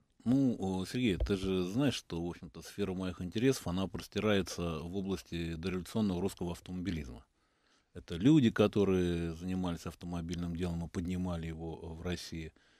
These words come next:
э, организации, которым эти, э, которые этим занимались, общество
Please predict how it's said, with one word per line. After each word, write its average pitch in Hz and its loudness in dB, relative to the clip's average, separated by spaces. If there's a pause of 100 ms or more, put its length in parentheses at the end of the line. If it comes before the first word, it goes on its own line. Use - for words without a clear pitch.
(380)
э, 76 -14
организации, 101 6
которым 98 4
эти, 92 0
э, 95 2
которые 95 4
этим 90 0
занимались, 92 -2
общество 87 2